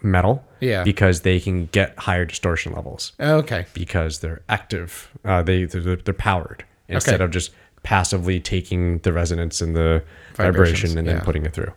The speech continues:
Speaker 2: Okay.
Speaker 1: So
Speaker 2: Interesting.
Speaker 1: they're hot pickups. Um,
Speaker 2: Cool.
Speaker 1: they're hotter pickups.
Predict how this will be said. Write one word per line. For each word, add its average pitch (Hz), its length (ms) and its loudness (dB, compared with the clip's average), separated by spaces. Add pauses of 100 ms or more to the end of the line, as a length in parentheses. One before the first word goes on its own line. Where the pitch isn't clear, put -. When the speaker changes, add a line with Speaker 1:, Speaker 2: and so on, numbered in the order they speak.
(160)
Speaker 2:
Okay. 156 240 2 (140)
Speaker 1:
So - 160 4
Speaker 2:
Interesting. 80 400 2
Speaker 1:
they're 78 220 2
hot - 380 -6
pickups. - 380 -6 (100)
Um, 87 440 4
Speaker 2:
Cool. - 200 2 (320)
Speaker 1:
they're 90 120 6
hotter 82 260 4
pickups. 80 360 -2